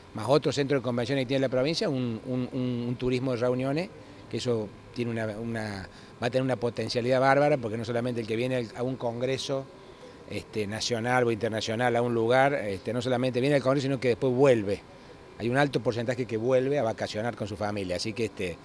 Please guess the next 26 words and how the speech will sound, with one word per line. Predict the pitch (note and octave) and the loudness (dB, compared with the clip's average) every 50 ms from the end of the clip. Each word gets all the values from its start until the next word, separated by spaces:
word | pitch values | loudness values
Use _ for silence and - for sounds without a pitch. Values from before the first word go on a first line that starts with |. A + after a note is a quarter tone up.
| - - - - - - - | -18 -20 -20 -20 -16 -12 -6
vamos | A#2 B2 B2+ | -4 0 2
a | B2+ | 2
darle | C3 C3 B2+ | 2 2 2
fuertemente | - - C#3 C3 A#2 C3 C3 C3+ C3 B2 | 2 2 2 2 2 2 0 0 0 -2
ese | B2 - A#2+ | -2 -2 -2
impulso. | A2 F#2+ G2 G2 F2+ - A#2 | -4 -4 -4 -6 -4 -2 -2
Y | B2 | 2
bueno, | C#3 F3+ F#3 F#3 G3 F3 | 6 6 6 6 4 2
también, | C3+ G#2+ G#2+ A#2+ C3 C3 | -2 -2 -2 0 0 0
este, | B2+ A2+ - - A2 | 0 0 -2 -2 -2
la, | G2+ G#2 G#2 G2 F2+ - - - - - - - - - | -2 -2 -4 -6 -8 -12 -16 -20 -20 -20 -20 -20 -14 -12
la | - G#2 | -12 -8
terminal, | - A#2 A2+ B2 C#3 E3 F#3+ G3+ G#3+ G#3+ G#3 - - - - - - - - - - - - | -6 -4 -2 0 2 4 4 4 2 2 -2 -6 -14 -20 -20 -20 -20 -20 -20 -20 -20 -18 -14
que | - | -10
tiene | G#2+ A#2 A#2+ A#2 A2+ | -6 -6 -4 -2 0
veinticinco | A2+ A2+ A2 A2+ A2 - - A#2+ G2+ C#3+ D3+ | -2 -2 -2 -2 -4 -4 -4 -4 0 0 2
años, | D#3+ E3 D#3+ D#3 D3+ D3+ D#3 D3+ C#3+ - - - - - - - - | 2 2 2 0 0 0 -2 -4 -8 -12 -20 -20 -20 -20 -18 -12 -8
era | - A#2 A#2+ | -4 -2 -2
la | A#2 | -2
terminal | A2 - A2+ G#2+ A2+ A2+ A#2 A#2 B2+ | -2 -4 -4 -4 -4 -4 -4 -2 0
nueva, | D3+ F3 G3 G#3+ G3 C#3+ A#2+ | 2 4 6 6 6 6 4
ya | A#2 B2 | 2 0
ha | A2+ | 0
pasado | G2+ A2 G#2 - B2 | 0 -2 0 0 0
unos | A#2+ A#2+ A#2 | 0 0 0
años, | D3+ F3 F3+ E3+ D#3+ D#3+ E3+ F3 | 0 0 2 2 0 0 -2 -4